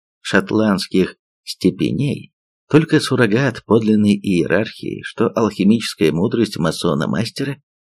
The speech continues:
выражена в таинстве присуществления,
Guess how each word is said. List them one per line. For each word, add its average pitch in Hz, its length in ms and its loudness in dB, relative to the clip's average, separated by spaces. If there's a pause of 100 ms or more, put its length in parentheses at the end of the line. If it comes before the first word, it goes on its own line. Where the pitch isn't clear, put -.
(360)
выражена 90 680 4
в - 100 -14
таинстве 90 720 0 (220)
присуществления, 107 1300 0